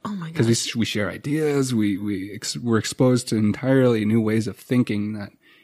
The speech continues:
Speaker 2: in rural life, you just, that just doesn't really happen. You kinda just stick to your crowd, you s-, or your farm or your little village or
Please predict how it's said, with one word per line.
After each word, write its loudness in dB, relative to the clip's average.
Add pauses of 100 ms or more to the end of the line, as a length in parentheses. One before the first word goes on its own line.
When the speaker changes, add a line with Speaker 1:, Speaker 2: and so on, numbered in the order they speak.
Speaker 2:
in 4
rural 4
life, -2
you -4
just, -6 (640)
that -4
just -6
doesn't 0
really -2
happen. -2
You 2
kinda -6
just -6
stick -4
to -6
your -4
crowd, 0
you 2
s-, -6
or -2
your -4
farm 2
or -4 (320)
your 0
little 0
village 0
or -4